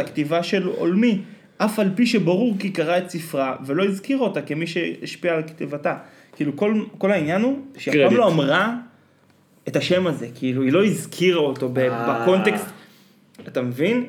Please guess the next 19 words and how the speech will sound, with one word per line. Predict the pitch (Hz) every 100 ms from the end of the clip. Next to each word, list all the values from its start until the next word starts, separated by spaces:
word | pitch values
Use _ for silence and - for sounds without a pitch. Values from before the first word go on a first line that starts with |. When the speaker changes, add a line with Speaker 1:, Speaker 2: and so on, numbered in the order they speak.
| -
Speaker 1:
כאילו, | 156 151
אם | 233
היית | 277 262
אומרת, | 254 247 226
"כן, | 277 349 -
קראתי | 147 156 220
את | 233
הספר | 226 160 - 135
הזה, | 131 123 131 127 - 131
והוא | 131
השפיע | 123 - 269
עליי", | 147 -
כי | 165
יש | 190
הרבה | 226 139 143 208 262 - - - - _
קווים | - 123 160 190 156
דומים | 131 139 190 180 147
בין | 143
הספרים. | 139 - - 139 165 120